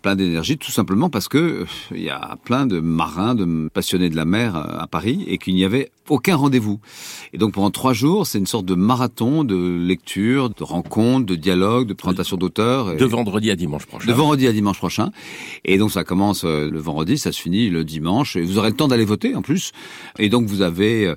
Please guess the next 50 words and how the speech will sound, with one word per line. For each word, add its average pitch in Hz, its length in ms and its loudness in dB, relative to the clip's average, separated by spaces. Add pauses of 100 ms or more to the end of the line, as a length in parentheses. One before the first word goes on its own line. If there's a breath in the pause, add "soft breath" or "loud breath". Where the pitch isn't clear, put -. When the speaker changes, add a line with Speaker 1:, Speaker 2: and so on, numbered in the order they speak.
(140 loud breath)
Speaker 1:
des 78 160 -4
gens 76 160 -6
formidables, 139 540 0
hein. 131 140 0
Ça 78 80 -6
va 85 180 -2
d'Isabelle 78 480 -2
Autissier 87 540 -2
à 85 60 -2
Eric 80 260 -8
Orsena, 90 760 -2
de 80 80 -4
Marina 82 400 0
Levy, 85 360 2
une 82 120 0
scénographe, 80 840 -2
à 78 100 -4
Paul 101 300 0
Watson. 120 760 2
Speaker 2:
Titouan 110 300 0
Lamazou. 196 460 0
Speaker 1:
Absolument. 120 260 2
Speaker 2:
Attention. 131 240 4
Speaker 1:
Vous 120 60 0
allez 127 80 4
retrouver 139 360 2
toutes 139 200 -6
ces 143 120 2
figures 175 480 2
qui 117 140 -4
sont 120 180 2
à 113 60 4
la 110 80 2
fois 120 160 2
des 107 180 -2
historiens 131 480 0
de 131 60 2
la 151 100 2
mer, 127 380 2
des 98 220 -2
écrivains, 113 560 0
des 104 80 2
romanciers. 123 460 0 (220 loud breath)
Belinda 92 540 2
Cannon, 104 720 2
Fatou 101 340 -2
Diom, 113 460 2
qui 110 140 -2
ont 120 100 2
écrit, 185 460 0